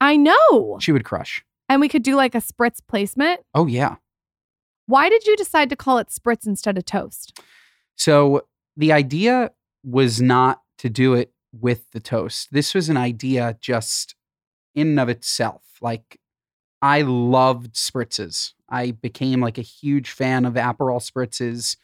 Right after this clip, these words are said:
Speaker 2: I would go to restaurants and I'd see on the menu that they had all these different versions. Like, it started with an Aperol spritz, then it's a NoHo spritz, a Soho spritz, a blueberry spritz, and all. I just realized spritz just meant effervescent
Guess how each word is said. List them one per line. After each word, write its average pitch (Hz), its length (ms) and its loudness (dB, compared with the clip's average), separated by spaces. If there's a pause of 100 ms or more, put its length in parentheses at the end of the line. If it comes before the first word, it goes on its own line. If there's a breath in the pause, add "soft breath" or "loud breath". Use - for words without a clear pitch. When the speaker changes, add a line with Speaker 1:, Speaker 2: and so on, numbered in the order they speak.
(280)
Speaker 2:
I 120 60 -2
would 123 160 0
go 143 180 4
to 143 80 2
restaurants 131 640 -2
and 123 80 -4
I'd 120 100 -10
see 139 140 -6
on 131 120 -2
the 127 60 0
menu 127 380 -2
that 120 140 -12
they 120 100 -6
had 139 160 0
all 151 100 2
these 131 220 -6
different 143 320 -4
versions. 117 500 -4
Like, - 140 -20
it - 80 -20
started 190 220 0
with - 80 -4
an 156 60 2
Aperol 143 400 0
spritz, - 260 -16
then 135 100 0
it's - 160 -2
a 143 100 2 (340 soft breath)
NoHo 165 280 4
spritz, 117 340 -6
a 135 60 -2
Soho 151 320 4
spritz, 120 360 -2
a 123 60 0
blueberry 147 380 2
spritz, 120 240 -6
and 135 80 0
all. - 260 0
I 143 60 -2
just 185 180 -4
realized 160 440 0 (380)
spritz - 520 -2
just 165 260 -4
meant 135 520 -4 (520)
effervescent 151 800 0